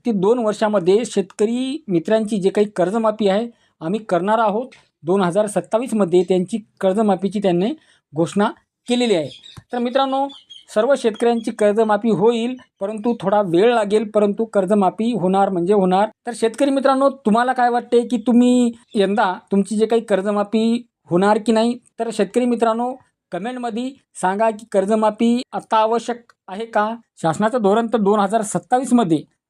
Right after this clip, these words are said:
जे काही कर्जमाफीचं घोषणा केलेली आहे, त्यांना आम्ही दोन हजार सत्तावीसपर्यंत आम्ही कर्जमाफी शेतकऱ्यांची करणार आहोत, सर्व शेतकऱ्यांची करणार आहे, सर्व शेतकऱ्यांची कर्जमाफी होऊन जाईल. तर मित्रांनो, व्हिडिओ कसा वाटला? व्हिडिओ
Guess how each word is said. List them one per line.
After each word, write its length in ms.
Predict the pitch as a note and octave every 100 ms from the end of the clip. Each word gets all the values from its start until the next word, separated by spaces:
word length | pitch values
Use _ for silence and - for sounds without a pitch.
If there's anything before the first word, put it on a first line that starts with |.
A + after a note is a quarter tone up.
| -
जे 100 | E3
काही 240 | F3 G#3+ -
कर्जमाफीचं 880 | F#3 E3+ A3 G#3 G#3 G#3 A3 A#3 A#3 _ _ _ D3+
घोषणा 280 | D3 G#3+
केलेली 340 | G#3 G3 G3+ A3+
आहे, 140 | G3+
त्यांना 220 | G3 G3+
आम्ही 140 | G3 G3
दोन 140 | F#3
हजार 180 | F3+ F#3+
सत्तावीसपर्यंत 760 | - D3+ G3+ A#3 - A3+ E3+ C#3+ _ _ -
आम्ही 300 | D#3+ F#3 A#3 - -
कर्जमाफी 480 | D#3+ E3+ G#3+ G3+ A3
शेतकऱ्यांची 720 | G3+ F3 G3 G3 G3 A3+ A#3+ - _
करणार 280 | E3 F3+ A3
आहोत, 240 | G#3 A3+ B3+ _ -
सर्व 200 | F3 G3
शेतकऱ्यांची 520 | G3 F#3 G3+ G#3+ G#3+
करणार 300 | G#3 G3+ G3
आहे, 140 | G#3 A#3+
सर्व 280 | - F#3 G#3
शेतकऱ्यांची 500 | G3 - F#3+ F#3 B3
कर्जमाफी 640 | F#3 E3 D#3+ D3+ C#4 - _ -
होऊन 180 | A#3+ F#3
जाईल. 200 | C3+ - _ -
तर 60 | A#3+
मित्रांनो, 480 | B3 C4+ C4 C4 C4+
व्हिडिओ 520 | - _ D3+ F#3 G#3+
कसा 260 | G#3+ G#3
वाटला? 340 | A3 A3 A3 G#3+
व्हिडिओ 300 | E3 E3+